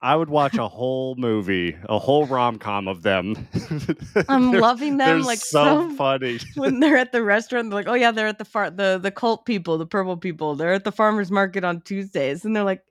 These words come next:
Speaker 2: "Today's Tuesday." And Elijah Wood's just like,
Speaker 1: <laughs>
Speaker 2: "That luck. Wow, look at us. Good for us." Like, I was just so into it.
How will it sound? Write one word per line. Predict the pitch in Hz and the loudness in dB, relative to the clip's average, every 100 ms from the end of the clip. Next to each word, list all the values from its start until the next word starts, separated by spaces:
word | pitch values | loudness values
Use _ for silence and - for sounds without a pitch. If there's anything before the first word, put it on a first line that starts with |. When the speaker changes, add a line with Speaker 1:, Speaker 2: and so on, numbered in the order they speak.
| _ | _
Speaker 2:
"Today's | 339 302 254 294 349 - | -10 -4 -2 -2 -8 -8
Tuesday." | 226 175 156 151 | -6 -4 -2 0
And | 175 | 0
Elijah | 190 208 220 | 0 -2 -2
Wood's | 214 208 185 | 0 0 -2
just | 220 233 | 0 0
like, | 190 | 0
Speaker 1:
<laughs> | 302 392 - _ 339 | -4 -14 -20 _ -10
Speaker 2:
"That | 392 381 - | -4 -2 -2
luck. | 180 196 359 554 - - | 0 2 2 2 -2 -6
Wow, | 196 233 247 359 392 | 0 2 4 2 2
look | 392 427 | 0 -2
at | 240 | 0
us. | 208 392 - - | 0 0 -6 -6
Good | 349 | -6
for | - 415 427 466 | -4 -4 -2 0
us." | 175 - | -2 0
Like, | 277 277 269 - | 2 2 -2 -8
I | 285 415 | -2 -2
was | 359 | -4
just | 349 320 | -10 -8
so | 320 285 | -4 0
into | 226 240 285 | 0 0 0
it. | 294 | 0